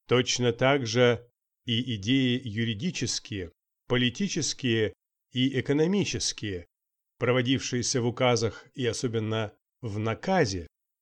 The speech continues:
и казавшиеся в то время новыми и смелыми, или уже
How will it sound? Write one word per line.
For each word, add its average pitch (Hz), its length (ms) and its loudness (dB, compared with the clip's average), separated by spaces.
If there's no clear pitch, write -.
и 135 120 -2
казавшиеся 165 760 0
в - 80 -10
то 156 120 2
время 165 280 2
новыми 160 420 2
и 165 60 -2
смелыми, 110 680 2
или 117 240 0
уже 113 520 4